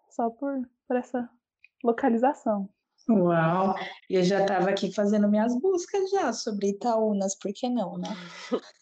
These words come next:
Speaker 3: Eu também, já tô aqui vendo as fotos do destino e é lindo. E é uma junção, então,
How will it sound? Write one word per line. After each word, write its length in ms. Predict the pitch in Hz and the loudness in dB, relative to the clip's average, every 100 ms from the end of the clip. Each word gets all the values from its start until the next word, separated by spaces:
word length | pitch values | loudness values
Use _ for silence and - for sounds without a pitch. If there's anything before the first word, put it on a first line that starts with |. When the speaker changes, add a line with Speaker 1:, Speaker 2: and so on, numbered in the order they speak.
| _ - | _ -6
Speaker 3:
Eu 280 | 214 196 196 | 0 2 0
também, 720 | 226 226 240 233 208 180 170 | 0 0 0 -4 -4 -4 -8
já 160 | 151 165 | -12 -14
tô 120 | - | -6
aqui 320 | 190 190 208 | -6 -6 -12
vendo 180 | 185 190 | -10 -10
as 200 | 190 - | -10 -12
fotos 760 | - 165 165 180 226 240 - _ _ _ 180 | -6 -4 -4 -6 -14 -16 -18 _ _ _ -20
do 120 | 175 | -18
destino 800 | 160 185 - - 180 190 220 226 | -14 -14 -14 -12 -10 -8 -6 -2
e 40 | |
é 140 | 190 202 | -2 0
lindo. 360 | 226 175 160 | -4 -6 -4
E 60 | 160 | -2
é 100 | 156 | -2
uma 180 | 170 170 | -2 -6
junção, 580 | 175 175 - 180 196 190 | -6 -8 -4 -4 -4 -4
então, 300 | 196 165 | -2 -2